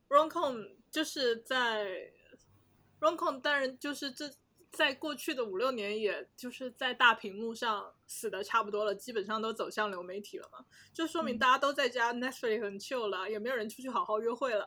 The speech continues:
Speaker 1: <laughs> 这个就是时代的产物啊。
Speaker 2: 就是，但是 rom-com 的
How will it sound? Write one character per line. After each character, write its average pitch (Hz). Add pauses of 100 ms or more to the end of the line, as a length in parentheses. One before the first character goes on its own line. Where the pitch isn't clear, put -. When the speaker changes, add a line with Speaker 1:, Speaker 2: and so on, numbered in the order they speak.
Speaker 1:
<laughs> 294
这 370
个 359
就 370
是 403
时 403
代 349
的 330
产 214
物 330
啊。 302 (100)
Speaker 2:
就 311
是， 302
但 339
是 269 (760)
rom-com 302
的 208